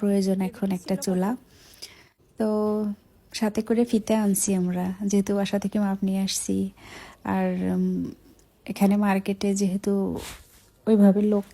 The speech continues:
থাকে না যে জিজ্ঞাসা করে মাপ জিজ্ঞাসা করব, তো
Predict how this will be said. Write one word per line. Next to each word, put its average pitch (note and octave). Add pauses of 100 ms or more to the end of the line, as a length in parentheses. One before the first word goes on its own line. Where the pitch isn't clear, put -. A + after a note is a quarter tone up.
থাকে G#3
না A3+ (140)
যে G3 (120)
জিজ্ঞাসা F#3+
করে G3 (100)
মাপ F#3+ (120)
জিজ্ঞাসা F#3 (100)
করব, F#3 (1120)
তো G3